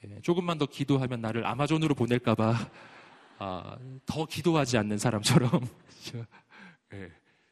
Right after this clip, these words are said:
그래서 "내가 골라야겠다"고 <laughs> 막 이렇게 생각하는. 예. 여러분, 그렇지 않다는 것이죠. 여러분, 어, 하나님은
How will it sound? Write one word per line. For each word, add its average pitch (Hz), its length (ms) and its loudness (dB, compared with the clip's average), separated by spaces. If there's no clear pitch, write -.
그래서 127 520 -6
"내가 139 220 -2
골라야겠다"고 117 640 -2
<laughs> - 1200 -6
막 117 180 -8
이렇게 120 220 -12
생각하는. 101 500 -14
예. 98 260 -18
여러분, 196 360 -4
그렇지 - 200 -8
않다는 220 320 -4
것이죠. 104 840 -8
여러분, 147 480 -6
어, 90 240 -18
하나님은 196 680 -4